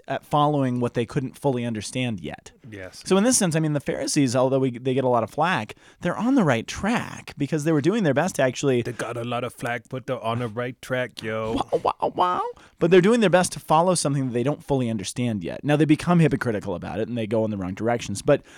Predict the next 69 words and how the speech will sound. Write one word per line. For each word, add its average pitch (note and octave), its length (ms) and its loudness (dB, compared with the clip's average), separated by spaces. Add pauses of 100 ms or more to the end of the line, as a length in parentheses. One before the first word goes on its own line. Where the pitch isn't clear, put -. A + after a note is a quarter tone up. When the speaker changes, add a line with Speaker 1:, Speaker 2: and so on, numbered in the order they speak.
(160)
Speaker 1:
you F#3+ 120 4
can G3 120 4
kinda C4 240 4
see F3 140 2
where D3 100 6
they're A#2 140 2
coming F3 320 0
from. - 280 -12
We D#3+ 140 2
don't F#3+ 260 4
know D#3 100 6
what E3+ 180 6
Speaker 2:
Totally. D#3+ 40 4
Speaker 1:
else D#3 200 2
to - 100 -6
do, E3+ 300 2
so D3+ 120 2
we're D3 220 4
going D#3 240 0
to C#3 80 -2
keep - 300 -2 (400)
the D#3+ 140 6
only G3 300 8
thing D#3+ 200 4
that D3 80 8
we C#3 160 4
have C3 320 2
of A2 100 0
God A2 260 2
at A2 180 -4
this A2+ 180 -4
moment, A2+ 280 0
which A2+ 180 -4
is A2+ 120 -2
his G#2 140 -6
commands. F2+ 600 -10
Speaker 2:
Yes. G2+ 260 -4
Speaker 1:
And C3+ 60 -2
we're C3 60 2
gonna A#2 120 0
do G2+ 120 -2
our F#2+ 60 -6
best. - 400 -12 (140)
Speaker 2:
Yep. G#2+ 180 -6 (180)
Speaker 1:
Now, C3 140 2
again, F#2+ 260 -6
they G2 120 -6 (200)
turn G#2 160 -6
into D#2 180 -8
jerks, D#2 380 -8
but - 160 -14
that's E2+ 180 -10
a - 40 -10
different - 260 -16
matter. - 200 -18 (220)
Speaker 2:
Well, G#3+ 160 2
that's E3 200 -2
because D#3+ 300 -2
they're D#3 100 2
caught D#3+ 400 -4
in C3 100 0
the B2+ 80 0
web C3 300 0
that B2 120 0
is A2 140 -4
woven A2+ 260 0
over G2 240 0
all F#2 100 -2
nations. - 520 -12